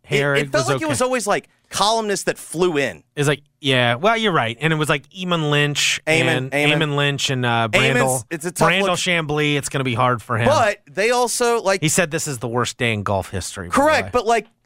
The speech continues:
Speaker 1: let's also, like, let's keep this in mind. They both are employed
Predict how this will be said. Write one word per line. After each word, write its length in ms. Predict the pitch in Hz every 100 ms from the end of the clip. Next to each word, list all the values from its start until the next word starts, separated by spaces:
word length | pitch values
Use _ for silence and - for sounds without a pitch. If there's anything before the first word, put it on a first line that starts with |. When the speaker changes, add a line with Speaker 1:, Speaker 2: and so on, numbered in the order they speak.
| -
Speaker 1:
let's 200 | 190 240
also, 520 | 269 254 254 220 180 _ _ _
like, 240 | 147 139 _ _ _
let's 300 | 120 127 -
keep 300 | - - 165 190
this 180 | 185 208
in 80 |
mind. 440 | 214 269 185 175 - _ _ _ _ _ _ _
They 220 | 120 151
both 360 | 156 190 240 220
are 160 | 226 220
employed 600 | 202 - 233 156 151